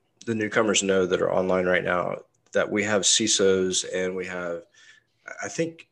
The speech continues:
I've interviewed probably five or six cisos so far, uh, for the podcast. Um, and we constantly have people coming in from different companies onto the Discord. So if you post your C V, I'll make sure to put out an announcement on social media that we're now,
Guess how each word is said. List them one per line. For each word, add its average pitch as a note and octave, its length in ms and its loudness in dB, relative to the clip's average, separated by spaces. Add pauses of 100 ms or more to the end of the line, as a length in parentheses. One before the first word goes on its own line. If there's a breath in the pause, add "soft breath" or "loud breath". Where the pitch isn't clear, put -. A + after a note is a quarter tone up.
(100)
I've - 120 -20
interviewed G2+ 320 -12
probably G2 500 -4
five F#2+ 360 -4
or G2 80 -4
six - 320 -4
cisos E2 320 -6
so F2+ 160 -4
far, - 420 -6 (580 soft breath)
uh, E2+ 140 -8
for F2+ 140 -8
the F2 80 -4
podcast. D#2 760 -4 (220)
Um, E2+ 600 -8
and F#2 160 -8
we F#2 100 -6
constantly F#2 500 -2
have F2 220 -6
people F#2+ 240 -14
coming F2+ 240 -10
in F2 80 -8
from F2 160 -16
different D#2+ 300 -14
companies E2 580 -10
onto F2+ 240 -12
the E2 80 -10
Discord. - 520 -10 (340 loud breath)
So - 160 -10
if - 100 -12
you F2+ 80 -10
post A2 340 0
your G#2+ 60 -8
C G2 240 -4
V, G2 440 -6 (380 soft breath)
I'll F#2+ 120 -6
make F#2 200 -2
sure F#2 300 -2
to - 160 -12
put G2 180 -6
out F2+ 140 -2
an E2+ 80 -10
announcement F2+ 440 -4
on F2+ 100 -10
social F#2 340 -4
media G2+ 400 -4 (440 loud breath)
that D#2 220 -2
we're F2 180 -4
now, F2 600 -4